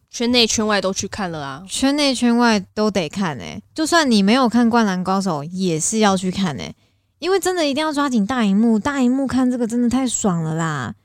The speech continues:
Speaker 2: 我之前跟朋友看完之后，我们就在讨论说，他的时间好像是还原现实生活欸，
Speaker 1: 嗯。
Speaker 2: 就他在比赛的时候，因为他是说每一秒的倒数，然后就真的，哦，好像在看真正的比赛哦，好好看哦。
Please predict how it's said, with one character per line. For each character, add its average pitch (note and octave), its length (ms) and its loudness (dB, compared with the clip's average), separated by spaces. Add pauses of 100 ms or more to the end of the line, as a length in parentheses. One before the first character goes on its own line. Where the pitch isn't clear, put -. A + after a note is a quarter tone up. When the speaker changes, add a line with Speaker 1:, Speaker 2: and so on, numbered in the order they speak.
(160)
Speaker 2:
我 A3+ 220 2
之 D#4+ 140 -2
前 E4 140 0
跟 D4+ 160 0
朋 C#4 100 2
友 A#3 220 2
看 C#4+ 240 -4
完 G#3+ 160 2
之 G3 80 0
后， A#3 80 2
我 A#3 60 4
们 F#3 100 0
就 F#3+ 100 -2
在 A3 80 0
讨 A3 200 -2
论 G3+ 160 0
说， G3 280 0 (380)
他 F#4 160 -2
的 B3 300 2
时 A3 260 -4
间 C4+ 180 -2
好 A#3+ 100 4
像 F#3 140 0
是 B3 220 0
还 G3+ 160 2
原 F#3+ 160 0
现 G#3+ 180 -2
实 D3 240 -4
生 E3+ 280 -2
活 F2 180 -6
欸， G1+ 180 -12
Speaker 1:
嗯。 G#3+ 320 -2
Speaker 2:
就 B3 80 2
他 B3+ 140 4
在 B3+ 100 4
比 G3 200 -2
赛 G#3+ 180 0
的 F3+ 60 0
时 C3+ 200 -2
候， F3 240 -4 (520)
因 D#4 40 -6
为 F#4 80 -2
他 F#4+ 60 -4
是 F4 60 -4
说 F4 100 -4
每 B3+ 220 2
一 A3+ 40 2
秒 A#3+ 220 0
的 E3+ 80 -2
倒 G#3 220 2
数， F#3 120 -6
然 F3 140 -2
后 A3+ 80 -2
就 C4+ 100 -6
真 D#4 140 -8
的， D#4+ 60 -4
哦， D4 200 2
好 B3 200 2
像 E4 120 -2
在 F4 120 -2
看 E4 340 -6
真 D#4+ 240 -4
正 F4 140 -2
的 D4+ 100 -4
比 A#3 220 -8
赛 C4+ 320 -2
哦， G#3 280 2 (100)
好 D4 180 -4
好 F4 200 6
看 C4+ 320 0
哦。 F3+ 320 -2